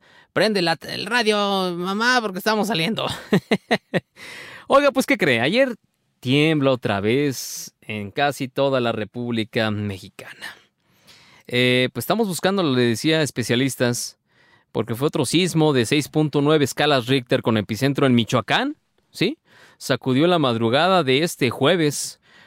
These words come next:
La alerta sísmica volvió a sonar en Ciudad de México y otras entidades del país. Em, estados de, como Michoacán, Jalisco e incluso Ciudad de México, eh, desafortunadamente, pues sí, cobró dos vidas.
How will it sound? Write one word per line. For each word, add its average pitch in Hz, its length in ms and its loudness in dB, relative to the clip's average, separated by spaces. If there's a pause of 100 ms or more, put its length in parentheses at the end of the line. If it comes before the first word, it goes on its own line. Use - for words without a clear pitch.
(120)
La 117 220 2
alerta 139 320 0
sísmica 151 420 0
volvió 113 300 2
a - 20 0
sonar 127 340 0
en 117 140 2
Ciudad 127 260 2
de 127 60 2
México 127 440 0
y 117 100 2
otras 120 260 -2
entidades 113 720 0
del 101 280 -4
país. 110 680 -2 (880)
Em, 113 640 2 (220)
estados 147 360 0
de, 127 440 2
como 117 220 0
Michoacán, 117 640 0
Jalisco 147 580 0
e 127 60 2
incluso 170 600 2
Ciudad 143 280 2
de 143 100 4
México, 156 640 0 (160)
eh, 110 960 2
desafortunadamente, 123 1500 0
pues 107 160 -4
sí, 139 160 -2
cobró 123 320 0
dos 127 240 0
vidas. 117 560 -2